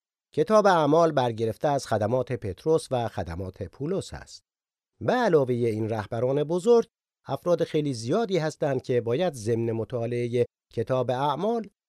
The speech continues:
با اونها ملاقات کنید. وقتی کتاب اعمال رو بررسی می‌کنید، باید یاد بگیرید که با حدود پنجاه شخصیت آشنا بشید و اونها رو خوب بشناسید.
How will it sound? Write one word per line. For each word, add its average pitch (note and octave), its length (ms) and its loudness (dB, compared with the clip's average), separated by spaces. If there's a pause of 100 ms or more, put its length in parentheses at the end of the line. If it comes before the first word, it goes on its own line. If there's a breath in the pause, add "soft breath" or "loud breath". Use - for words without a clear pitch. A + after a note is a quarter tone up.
(120)
با A#2+ 80 -2
اونها B2+ 340 0
ملاقات C#3 480 2
کنید. - 260 -18 (480)
وقتی B2 300 -2
کتاب G#3 340 0
اعمال F3+ 500 4
رو E3 120 2
بررسی A2+ 400 0
می‌کنید، F#3+ 460 0
باید F3+ 320 4
یاد A3+ 280 0
بگیرید E3+ 400 -2
که E3 120 -2
با C#3+ 180 4
حدود F#3+ 320 -2
پنجاه D3 640 2
شخصیت A#2 600 -4
آشنا G3+ 460 0
بشید D3 340 -4 (280)
و A2 60 -10
اونها C3 340 0
رو A#2+ 100 2
خوب A#2 340 -4
بشناسید. F#2+ 520 -6